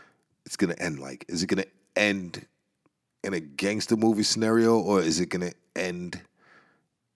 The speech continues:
in a, in a F B I wins scenario? 'Cause I don't know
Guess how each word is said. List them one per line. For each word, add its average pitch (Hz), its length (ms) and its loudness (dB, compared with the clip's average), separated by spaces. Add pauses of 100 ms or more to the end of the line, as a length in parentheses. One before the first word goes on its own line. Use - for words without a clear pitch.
(120)
in 92 140 0
a, 80 340 0 (1300)
in 98 120 0
a 92 200 0
F 98 200 0
B 95 120 2
I 90 240 4
wins 85 640 -4 (400)
scenario? 73 720 -6 (3000)
'Cause 92 140 -2
I 90 100 2
don't 98 320 2
know 92 440 0